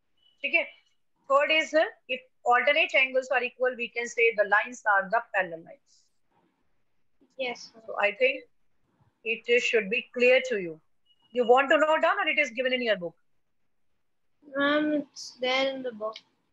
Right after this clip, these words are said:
Speaker 1: Uh, it's given in the book. So you, you can take there that you have to learn the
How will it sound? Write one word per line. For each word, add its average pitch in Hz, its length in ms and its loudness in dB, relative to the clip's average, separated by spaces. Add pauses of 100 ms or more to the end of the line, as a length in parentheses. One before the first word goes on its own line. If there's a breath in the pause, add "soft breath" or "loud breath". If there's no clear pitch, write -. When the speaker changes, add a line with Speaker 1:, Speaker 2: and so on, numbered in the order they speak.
(1000)
Speaker 1:
Uh, 208 340 -2
it's - 140 -10
given 240 200 0
in 262 80 -2
the 277 80 2
book. 320 240 0
So 277 200 4 (420)
you, 254 300 2
you 269 180 -2
can 330 280 0
take 349 240 2
there 247 240 0
that 247 180 2
you 240 180 -6
have 233 220 0 (120)
to 262 60 -10
learn 240 320 0
the 233 140 -12